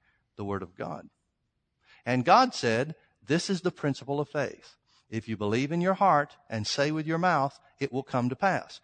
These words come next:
That's what you have to believe. I'm convinced that it doesn't work for some people because they're just trying to say words.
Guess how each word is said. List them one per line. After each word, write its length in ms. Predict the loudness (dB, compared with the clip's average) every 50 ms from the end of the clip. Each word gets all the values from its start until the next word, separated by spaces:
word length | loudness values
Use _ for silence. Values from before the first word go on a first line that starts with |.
| _ _ _ _
That's 340 | 0 2 2 2 2 0 -6
what 180 | -8 -6 -6
you 60 | -6
have 180 | -6 -6 -8 -8
to 100 | -10 -10
believe. 300 | -10 -8 -10 -10 -12 -14 _ _ _ _ _ _ _ _ _ _ _ _ _ _ _ _ _ _ _ _ _ _ _ _ _ _ _ _ _ _ _ _ _ _ _ _ _ _ _ _ _ _ _ _ _ _ _ _ _ _ _ -18 0 4
I'm 180 | 6 6 6
convinced 380 | 6 2 2 2 2 0 0 0
that 100 | -4 2
it 40 | 4
doesn't 180 | 4 4 6
work 160 | 4 2 0
for 80 | 0 -4
some 220 | 2 2 2 4
people 220 | 4 0 0 0 -2
because 300 | 0 2 4 2 4 4
they're 160 | 2 0 2
just 180 | 0 -2 -6 -6
trying 420 | -2 0 2 2 2 2 2 0
to 80 | -2 -2
say 200 | -2 -2 -2 0
words. 540 | -2 -4 -6 -6 -8 -12 -12 -18 -20 -20